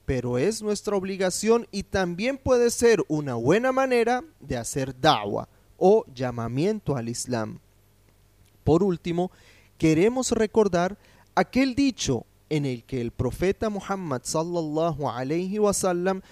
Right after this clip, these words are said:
recomendó tanto que se cuidaran los derechos de los vecinos o recomendó tanto a sus compañeros, a sus vecinos, que ellos pensaron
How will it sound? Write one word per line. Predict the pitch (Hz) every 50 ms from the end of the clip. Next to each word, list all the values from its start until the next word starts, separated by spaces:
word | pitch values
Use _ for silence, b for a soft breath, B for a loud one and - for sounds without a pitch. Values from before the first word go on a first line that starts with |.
| b b b b b
recomendó | 156 165 185 196 180 - - 196 196 196 202 202 208 214 190 247 247 208 151 - _ _ _ _ _ _ _ _ _ -
tanto | - 240 240 240 226 190 151 - - 127 - - - _ -
que | - 139
se | - - - 131
cuidaran | - - 139 139 135 127 147 175 202 214 202 170 139 127
los | 123 127 113 113
derechos | 131 123 123 143 180 196 - 233 220 202
de | 214 214
los | 220 214 208 190
vecinos | 220 226 220 - 226 226 208 185 185 196 214 - - _ _ -
o | 156 160
recomendó | 165 156 156 147 - 160 156 147 151 147 143 143 147 190 202 185
tanto | - _ - 190 208 240 233 208 - - 151
a | 131
sus | - - 127 -
compañeros, | - - 135 131 123 - 123 127 131 147 170 180 160 135 - - - - - _ _ b b b b b b b b b b
a | - 127 123
sus | - - 170 202 202 196
vecinos, | 233 233 - - 240 226 226 220 226 247 240 - _ b b b b b b b
que | - - 139 135 156
ellos | 196 220 226 247 233 -
pensaron | - - 208 214 214 185 226 233 254 254 247 269 277 294